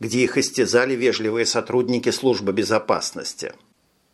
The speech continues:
Таблетки, которые дали Джиму и Тони, действительно имели вкус мятных леденцов.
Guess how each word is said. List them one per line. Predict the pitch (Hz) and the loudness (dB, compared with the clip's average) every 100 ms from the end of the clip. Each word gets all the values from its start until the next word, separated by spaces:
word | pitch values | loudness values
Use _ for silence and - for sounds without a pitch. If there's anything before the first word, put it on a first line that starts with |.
| _ _ | _ _
Таблетки, | - 110 147 208 208 | 2 4 4 2 2
которые | 185 165 185 180 170 | 0 2 4 4 6
дали | 165 160 | 4 2
Джиму | 151 120 160 143 139 | 0 0 2 4 4
и | |
Тони, | 127 170 175 143 104 | 4 2 4 2 0
действительно | 107 123 - 165 175 160 151 | 0 -2 0 0 2 2 4
имели | 143 160 143 | 4 4 2
вкус | 139 170 160 | 0 -2 0
мятных | 147 139 - 143 135 | 2 2 2 -2 0
леденцов. | 131 135 143 139 110 76 - | 2 4 4 2 -2 -2 -6